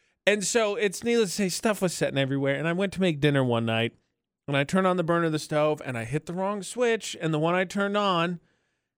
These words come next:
had Tupperware sitting on it, and it just up in flames. And unfortunately, this is a tight, cramped apartment, so that meant that it was up in flames right next to the wall. So it,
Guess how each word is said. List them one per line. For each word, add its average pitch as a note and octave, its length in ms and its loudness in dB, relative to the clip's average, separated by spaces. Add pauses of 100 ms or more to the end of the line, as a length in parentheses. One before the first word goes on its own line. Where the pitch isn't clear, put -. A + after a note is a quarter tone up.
(140)
had D#3+ 420 0
Tupperware E3 500 2
sitting D#3 260 -2
on C#3 220 2
it, D#3 160 0
and D3 140 4
it D#3+ 120 0
just D#3 280 0 (560)
up - 200 2
in G#3+ 140 0
flames. A3+ 640 0
And F3 320 0 (100)
unfortunately, E3+ 480 0
this F3 80 -2
is C#3+ 60 0
a B2+ 80 0
tight, F3+ 420 0
cramped F#3 300 0
apartment, F3 480 -2
so D#3 160 -4
that D#3 200 2
meant F3 200 -2
that E3+ 100 0
it E3+ 100 -4
was D#3 140 -2
up E3+ 160 0
in F3+ 100 -4
flames G3+ 460 -2
right D3 400 0
next F#3 320 -4
to F#3 360 0 (360)
the F3 80 2
wall. A3 400 6
So F#3+ 220 0
it, F3 100 -6